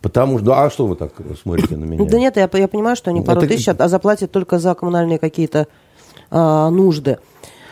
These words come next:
Speaker 2: А, Андрей Дмитриевич, а, э, скажите, пожалуйста, вот, м, тоже прозвучало на этой неделе заявление, оно достаточно
Speaker 1: У меня
Speaker 2: серье-
Speaker 1: один знакомый, <coughs> который, м, м, он не айтишник,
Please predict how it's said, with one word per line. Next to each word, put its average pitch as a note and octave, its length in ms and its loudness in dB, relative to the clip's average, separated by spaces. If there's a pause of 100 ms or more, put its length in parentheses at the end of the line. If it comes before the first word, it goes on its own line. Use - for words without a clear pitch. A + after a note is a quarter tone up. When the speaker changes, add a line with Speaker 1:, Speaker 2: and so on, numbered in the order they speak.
(260)
Speaker 2:
А, F3 440 2
Андрей F#3 280 0
Дмитриевич, D3+ 560 -2 (100)
а, D#3 300 0
э, - 360 -6
скажите, A3+ 260 -4
пожалуйста, F3 340 0
вот, F3+ 240 -2 (140)
м, E3 500 -4
тоже A3 260 0
прозвучало F3+ 540 -2
на F3+ 80 0
этой F3 140 -4
неделе F3+ 320 2
заявление, G#3 520 0
оно E3 140 -2
достаточно E3+ 460 -2
Speaker 1:
У - 20 4
меня C3 200 4
Speaker 2:
серье- C3 80 4
Speaker 1:
один C#3 120 -2
знакомый, C#3 520 2 (280)
<coughs> - 1700 0
который, A#2+ 500 2
м, F#2+ 60 -8 (240)
м, F#2 920 -6
он A2 120 2
не B2 80 4
айтишник, B2 540 -2